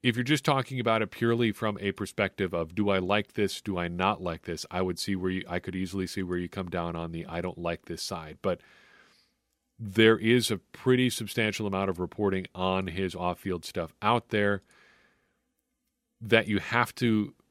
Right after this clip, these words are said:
make those caveats or talk about those sorts of things, I think is enough to move that into a negative for me. However, do the research yourself, do the reading yourself,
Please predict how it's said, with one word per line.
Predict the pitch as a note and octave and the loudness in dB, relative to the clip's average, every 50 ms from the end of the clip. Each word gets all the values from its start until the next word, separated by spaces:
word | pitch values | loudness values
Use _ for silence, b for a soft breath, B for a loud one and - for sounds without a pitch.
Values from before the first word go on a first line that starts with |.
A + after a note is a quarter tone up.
| _ - | _ -16
make | A2 G#2+ G#2+ G#2 G#2+ A2 A2+ - | -12 -6 -2 0 2 2 2 2
those | - A#2 G#2+ G#2 F#2+ - | 2 2 2 2 2 0
caveats | - A2+ A2 G#2 F#2+ G#2+ G#2+ G2+ G2 G2+ - - | 0 2 2 2 2 2 2 2 2 0 -2 -4
or | F#2+ E2+ | -8 -4
talk | - - A2+ A#2 - | 0 2 2 2 2
about | - G#2+ G#2+ G#2 G2+ G2+ F#2+ _ _ _ _ _ _ _ _ _ _ _ _ _ _ _ _ _ _ _ _ - | 0 2 2 4 4 2 0 _ _ _ _ _ _ _ _ _ _ _ _ _ _ _ _ _ _ _ _ -16
those | G#2+ G#2 G2 A2 A2 G#2+ G2+ | -6 2 4 6 6 6 4
sorts | - A2+ G#2+ G2+ - | 2 -2 -2 -2 -4
of | G2+ - | -6 -2
things, | - A2 G#2 G#2 G2+ F#2+ - - _ _ _ - | -2 -2 -2 -2 -4 -8 -10 -12 _ _ _ -2
I | - G#2 | -2 0
think | - B2+ B2 A2+ | 2 2 2 2
is | A2 G#2 | 2 2
enough | G#2+ G2+ G2+ F#2+ - | 2 2 0 0 -2
to | - F#2+ | -2 -2
move | G2 G2+ F#2 | -2 0 2
that | G2 F#2+ F#2 - | 2 0 0 0
into | F#2 F#2 F2 F2+ F2 | -2 -6 -4 -4 -4
a | E2+ | -2
negative | E2+ F#2+ G#2+ G2+ G2 G2+ G2+ F#2+ | 0 2 2 2 2 2 0 0
for | - - G#2+ G#2 G2+ | 0 -2 0 0 0
me. | G2 G2 G2 G2 F#2+ b b b b b b b b b b b b b b b b b _ _ _ _ _ _ _ _ _ _ _ _ _ _ | 0 0 -2 -2 -4 b b b b b b b b b b b b b b b b b _ _ _ _ _ _ _ _ _ _ _ _ _ _
However, | - - A#2+ A#2 A2+ G#2 F2 F2+ E2+ E2 F2+ _ _ _ _ _ _ _ _ _ _ _ _ _ _ _ _ _ _ - G#2+ G2 F#2+ G2 | 2 6 8 8 8 8 6 4 0 -2 -4 _ _ _ _ _ _ _ _ _ _ _ _ _ _ _ _ _ _ -12 -12 -12 -12 -4
do | F#2+ G#2+ A2+ A2 | 2 2 4 4
the | A2+ G#2 | 4 4
research | G#2+ G#2 - - G#2+ F#2 - | 4 2 2 0 -2 -2 0
yourself, | G2+ F#2 - - F2+ E2+ E2+ - - - F#2+ | -2 -4 -2 0 0 0 0 -2 -6 -6 0
do | G2 G2+ | 0 2
the | F#2 F#2+ | 2 2
reading | F#2 F#2 F2+ F2+ F2 | 2 2 2 0 -2
yourself, | E2+ D#2+ D#2+ - F#2+ E2 D2+ D2+ - - - | -4 -6 -6 -6 -6 -6 -6 -6 -8 -12 -20